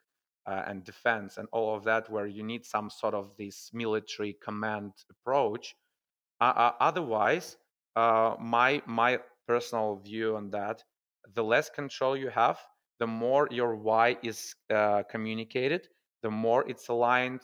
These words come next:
and you can measure that whether your people are engaged or not, and find out, uh, on, if, if they're not and why. But the, the more you have that alignment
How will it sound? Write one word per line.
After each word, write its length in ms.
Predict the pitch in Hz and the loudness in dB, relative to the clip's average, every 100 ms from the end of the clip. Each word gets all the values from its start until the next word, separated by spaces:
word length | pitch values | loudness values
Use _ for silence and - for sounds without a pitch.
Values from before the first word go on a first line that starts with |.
| - - | -18 -10
and 100 | 123 | -6
you 80 | 139 | -6
can 320 | 151 123 110 | -4 -4 -2
measure 320 | 117 123 123 110 | 0 0 0 -2
that 220 | 110 107 | -2 -2
whether 240 | 110 104 | -6 -6
your 160 | 107 104 | -6 -10
people 320 | - 110 104 | -12 -12 -10
are 80 | 104 | -10
engaged 420 | 104 104 104 92 | -10 -8 -8 -8
or 100 | 98 | -10
not, 260 | 107 107 98 | -6 -6 -8
and 120 | 95 | -12
find 300 | 104 101 98 | -12 -8 -6
out, 200 | 95 95 - | -6 -6 -16
uh, 600 | 92 95 90 90 87 95 - _ _ - | -20 -16 -14 -12 -10 -12 -14 _ _ -18
on, 120 | 98 - - - - - - - _ _ | -16 -16 -18 -20 -20 -20 -20 -20 _ _
if, 220 | 107 - 104 | -20 -20 _
if 160 | 110 101 | -16 -12
they're 200 | 101 101 | -10 -8
not 320 | 110 107 101 | -4 -4 -6
and 120 | 101 | -10
why. 400 | 101 131 123 123 - _ _ _ _ | -2 0 0 -2 -10 _ _ _ _
But 380 | 107 117 117 - | 2 4 4 0
the, 80 | 123 | -8
the 220 | 107 120 | -6 -6
more 220 | 123 139 | -2 0
you 120 | 147 | 0
have 320 | 123 127 123 113 | 2 4 2 2
that 180 | 113 | 2
alignment 720 | 110 110 123 147 117 110 156 | 4 2 2 0 -4 -6 -10